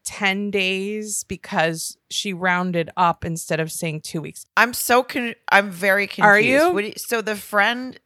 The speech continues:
Speaker 1: All right, "I'm coming to see you." And basically, I say that I'm coming for two weeks, but then, like, on social media and through games of telephone with other friends,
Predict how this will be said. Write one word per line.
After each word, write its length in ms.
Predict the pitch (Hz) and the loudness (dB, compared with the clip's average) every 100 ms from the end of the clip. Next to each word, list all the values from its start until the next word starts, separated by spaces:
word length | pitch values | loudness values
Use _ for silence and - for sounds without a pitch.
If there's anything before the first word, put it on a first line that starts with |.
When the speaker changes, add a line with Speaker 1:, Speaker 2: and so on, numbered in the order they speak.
| - | 0
Speaker 1:
All 80 | 208 | 4
right, 140 | 180 - | 4 4
"I'm 140 | 208 202 | 0 2
coming 340 | 233 254 269 | 4 4 2
to 100 | 277 | -2
see 240 | - 233 | -2 -2
you." 280 | 202 196 190 | 2 4 4
And 180 | 220 202 | 2 0
basically, 880 | 240 269 277 285 - 220 196 180 - _ _ _ _ _ | 0 0 0 -2 -2 2 2 2 0 _ _ _ _ _
I 380 | 202 190 208 214 | 6 8 8 4
say 320 | 208 - 214 | 0 2 4
that 140 | 190 180 | 4 0
I'm 100 | 180 | 0
coming 280 | 208 190 175 | -2 -2 -2
for 160 | 190 175 | -4 -6
two 280 | - 233 | -2 -2
weeks, 440 | 196 160 160 - - | 0 -2 -4 -8 -4
but 180 | 196 220 | -2 2
then, 220 | 202 196 | 2 2
like, 180 | 185 190 | 0 0
on 140 | 185 | 0
social 400 | - 214 202 208 | 2 0 2 0
media 640 | 208 208 208 202 185 175 - - _ | 2 2 4 4 6 4 2 -10 _
and 240 | - 180 185 | 0 0 -2
through 560 | - 214 202 196 190 175 | -4 4 8 8 6 2
games 280 | 214 196 180 | 0 2 2
of 100 | 175 | -2
telephone 540 | - 202 196 - 185 | 0 4 4 4 4
with 100 | 185 | 6
other 240 | 185 175 175 | 6 6 2
friends, 800 | - 220 196 190 185 185 - | 2 6 6 6 0 -2 -6